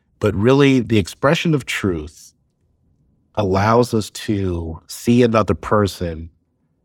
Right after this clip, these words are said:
and be able to see the relationship that we, that people actually have.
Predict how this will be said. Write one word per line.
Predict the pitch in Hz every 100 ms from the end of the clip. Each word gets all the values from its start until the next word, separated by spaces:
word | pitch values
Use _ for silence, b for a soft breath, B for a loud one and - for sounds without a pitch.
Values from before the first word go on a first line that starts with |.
| _ _ _
and | 113 104 101 95 -
be | - 117
able | 120
to | 98
see | - 117
the | 104
relationship | 92 90 90 104 101 92 82 85 78 73
that | 87 92
we, | 85
that | 101 85
people | - 101 87
actually | - 82 - - 65
have. | 76 69